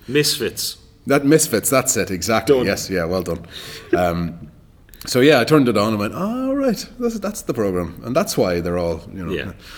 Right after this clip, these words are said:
Speaker 2: Uh, so, but yeah, Ruth was in it as well. So yeah, a lot of hype, and of course we had Niamh Cusack playing the Widow Quinn, and, uh,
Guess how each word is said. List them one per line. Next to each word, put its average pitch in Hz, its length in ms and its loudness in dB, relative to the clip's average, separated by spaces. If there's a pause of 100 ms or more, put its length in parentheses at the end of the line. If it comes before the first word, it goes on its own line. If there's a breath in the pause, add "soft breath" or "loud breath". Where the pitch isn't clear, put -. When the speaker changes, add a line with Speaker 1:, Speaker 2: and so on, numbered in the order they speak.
(200 loud breath)
Speaker 2:
Uh, 90 400 -2
so, 92 320 -2
but 104 160 -4
yeah, 127 140 4
Ruth 123 260 0
was 98 140 -4
in 87 80 -6
it 73 80 -10
as 80 100 -10
well. 98 240 -6
So 95 500 -4 (220)
yeah, 165 220 0
a - 20 0
lot 202 200 -2
of - 80 -6
hype, 98 260 -2
and 104 120 -2
of 113 80 -6
course 131 200 0
we 123 60 4
had 110 100 4 (360 loud breath)
Niamh 113 240 2
Cusack 98 500 -4 (100)
playing 87 340 -6
the 87 80 -6
Widow 85 220 -4
Quinn, 87 420 -8 (120)
and, 85 460 -8 (120)
uh, 82 420 -6